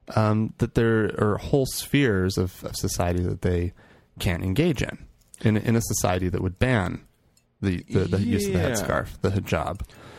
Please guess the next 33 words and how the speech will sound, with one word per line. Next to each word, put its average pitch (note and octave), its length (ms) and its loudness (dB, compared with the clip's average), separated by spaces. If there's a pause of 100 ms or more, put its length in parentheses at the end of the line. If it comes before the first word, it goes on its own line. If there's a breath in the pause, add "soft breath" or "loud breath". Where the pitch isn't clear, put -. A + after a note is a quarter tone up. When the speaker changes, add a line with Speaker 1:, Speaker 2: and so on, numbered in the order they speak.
(420 loud breath)
Speaker 1:
Um, G#2+ 640 4 (240)
and, B2 520 2
and G3+ 160 2
yeah, D4 140 2
that E3+ 160 0
doesn't, C#3+ 320 0
like, G2+ 180 0
strike - 320 -2
me F2+ 260 0
all G2 200 0
that - 140 -2
crazy F#2 320 -2
or F#2 40 -2
anything, F#2+ 300 -4
but G2+ 320 -2
this A#2+ 140 2 (140)
led D3 320 0 (540)
to - 140 2
a A2+ 40 0
discussion G2 720 0
in, G2 340 2
in F#2+ 160 2
this - 260 -4 (100)
article G2+ 300 0
about G#2+ 340 -2
the G#2+ 60 -2
book F2 400 -4 (680 soft breath)
about, G2 580 0 (140)
um, F2+ 800 0 (280)
the A2 100 4
practice G2 560 0 (240)
in F#2 180 -4
Turkey. - 460 -2